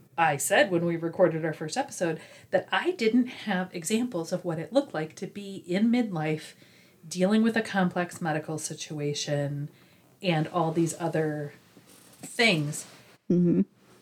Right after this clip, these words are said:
Speaker 1: And I think it's because so much of her story and anyone else that has been in my life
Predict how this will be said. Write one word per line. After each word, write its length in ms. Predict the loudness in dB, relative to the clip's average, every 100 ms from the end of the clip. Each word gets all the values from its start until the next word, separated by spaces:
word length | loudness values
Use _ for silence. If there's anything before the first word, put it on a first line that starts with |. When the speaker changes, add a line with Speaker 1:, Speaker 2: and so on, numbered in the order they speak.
| _ -2
Speaker 1:
And 880 | 2 4 4 2 0 -6 -10 -14 -18 _ -20 _ _ _ -4
I 120 | -4
think 280 | -2 -2 -2
it's 180 | -2 -8
because 560 | -8 -12 -12 -10 -8 -4
so 300 | 0 0 2
much 340 | 0 -2 -4
of 160 | -8 -8
her 320 | -2 0 0
story 680 | 0 0 0 0 -4 -10 -12 -10
and 200 | -10 -2
anyone 480 | 4 4 4 0 -2
else 480 | 2 4 4 -2 -8 -12 -20 _ _ 2
that 180 | 2
has 240 | 4 -2 0
been 280 | 2 4 4
in 180 | 2
my 220 | 0 -4 -6
life 680 | -8 -8 -10 -12 -18 -20